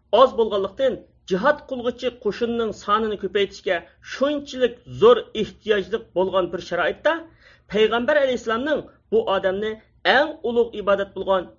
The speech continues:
jihoddan man'i qilib, ota-onasiga xizmat qilish uchun uyiga qaytirayotganligi, ota-onaga hamroh bo'lib, ularning xizmatini qadr qilib qilishning naqadar cho'ng ibodat ekanligini isbotlashga yetarlik.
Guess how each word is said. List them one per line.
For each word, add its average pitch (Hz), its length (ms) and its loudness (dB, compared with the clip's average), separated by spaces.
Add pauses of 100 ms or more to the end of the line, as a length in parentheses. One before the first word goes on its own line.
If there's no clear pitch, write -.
(100)
jihoddan 202 800 -4 (100)
man'i 165 380 -6
qilib, 302 240 -10 (340)
ota-onasiga 196 840 -2 (220)
xizmat 175 480 -4
qilish - 300 -14
uchun - 320 -8 (160)
uyiga 180 480 -2
qaytirayotganligi, 214 880 0 (480)
ota-onaga 165 640 0 (260)
hamroh 196 480 -2
bo'lib, 320 280 -6 (360)
ularning 185 440 0
xizmatini 180 600 -6 (160)
qadr 226 360 -6
qilib 254 260 -2
qilishning 202 400 -8 (280)
naqadar 196 560 0 (120)
cho'ng 202 320 -6 (100)
ibodat 170 560 -2
ekanligini 156 560 -6
isbotlashga - 720 -10
yetarlik. 127 520 -10